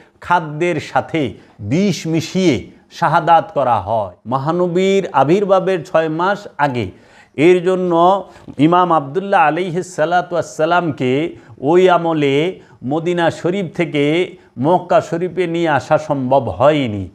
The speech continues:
তাই ইমাম আবদুল্লাহ আলাইহিস সালাতু ওয়াস সালামের রওজা মুবারক মদিনা শরীফে, ইমাম আবদুল্লাহ আলাইহিস সালাতু ওয়াস সালামের রওজা মুবারক মদিনা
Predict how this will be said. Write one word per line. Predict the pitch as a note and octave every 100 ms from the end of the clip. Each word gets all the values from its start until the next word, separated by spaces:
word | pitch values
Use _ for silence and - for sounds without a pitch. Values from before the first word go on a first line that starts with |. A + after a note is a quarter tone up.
| _ - _
তাই | C#3 E3+ D#3
ইমাম | E3 F3 F3
আবদুল্লাহ | E3+ C#3+ E3 A3+ G3
আলাইহিস | D#3 D#3 G3 F3 F3+ -
সালাতু | D#3 F#3+ F#3+ F3+
ওয়াস | C#3 -
সালামের | - C3 C3 C#3+ F3 F3+ - - _ C3+ D3 D#3
রওজা | C#3+ E3 E3+ D#3+
মুবারক | D3+ C#3 B2+ B2 A2 A#2 D3 F3+ - - _
মদিনা | B2 D#3 F3 F3 E3 D3+ B2+
শরীফে, | - C3+ B2 G#2+ G2 _ _ _ _ _ _ _ _ _ _ _ -
ইমাম | C#3+ D#3+ F3 G3+ G#3+ F#3 -
আবদুল্লাহ | C#3+ D3 D3+ F#3+ G#3 G3
আলাইহিস | F3+ G#3 G3 F#3 F#3
সালাতু | F#3 F#3+ F#3+ F#3+
ওয়াস | E3 -
সালামের | F3 F3 E3+ E3+
রওজা | E3 F3+ E3+ F3
মুবারক | E3+ E3 D#3 D3+ D#3 F3+ F#3+ F#3
মদিনা | C#3+ D#3 E3+ F3 D#3+ E3+ G#3+